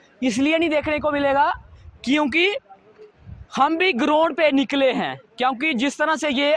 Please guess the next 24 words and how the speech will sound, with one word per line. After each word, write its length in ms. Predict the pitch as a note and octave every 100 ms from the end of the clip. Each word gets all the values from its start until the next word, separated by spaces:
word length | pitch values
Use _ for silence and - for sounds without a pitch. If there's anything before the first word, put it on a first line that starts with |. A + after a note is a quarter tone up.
| -
रंजीत 520 | A#3+ B3 G#3+ A3+ D4 D4+
ने 240 | D4 C4+
एक 240 | B3+ A3
कदम 260 | A#3+ A#3+ C4
उठाया 360 | A#3 A#3+ B3 A#3+
था, 260 | B3+ C#4+ - - - _ _ _ -
हमने 240 | A#3 C4+
सोशल 360 | C#4+ C4 B3+ D#4
मीडिया 360 | C#4+ A3 C#4 D4
में 140 | C#4
देखा 260 | C4 C#4+ C4+
कि 120 | D4
वो 120 | C#4
काफ़ी 360 | C#4 B3 B3 C#4
एक्टिव 440 | B3 - C#4+ C#4 C4
थे। 200 | C4+ F4 - _ _ -
उनकी 220 | A#3+ A#3
तरफ 220 | C#4 D4 C4+
से 120 | C4
ये 140 | C4+
कहा 260 | C#4+ C4+ C#4
गया 380 | C4 C4+ D#4 - _ _
कि 100 | B3+
जब 480 | F3+ A#3 D4 E4